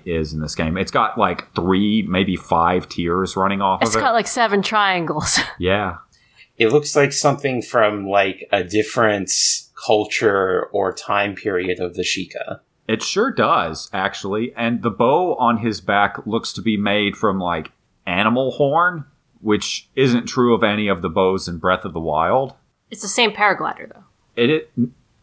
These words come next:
Speaker 1: is it? I'm not
Speaker 2: Maybe.
Speaker 1: sure. I don't think it is. It's blue for one, or purple.
Speaker 2: It could just be the lighting.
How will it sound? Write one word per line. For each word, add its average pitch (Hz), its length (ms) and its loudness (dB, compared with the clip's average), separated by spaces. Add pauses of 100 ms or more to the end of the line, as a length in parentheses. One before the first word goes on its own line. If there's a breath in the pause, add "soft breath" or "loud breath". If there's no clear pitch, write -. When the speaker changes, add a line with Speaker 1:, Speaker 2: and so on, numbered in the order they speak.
(140)
Speaker 1:
is - 200 -4
it? 233 180 -4 (360)
I'm 95 120 2
not 92 120 2
Speaker 2:
Maybe. 180 160 -4
Speaker 1:
sure. 71 180 -6 (100)
I 110 80 0
don't 190 180 0
think 143 160 0
it 107 80 2
is. 107 220 2
It's 95 200 -6
blue 113 400 0
for 82 180 -4
one, 82 400 2
or 87 160 0
purple. 87 600 0 (240)
Speaker 2:
It - 80 -20
could 240 140 -10
just 254 200 -2
be 214 80 6
the 175 120 2
lighting. 160 500 -2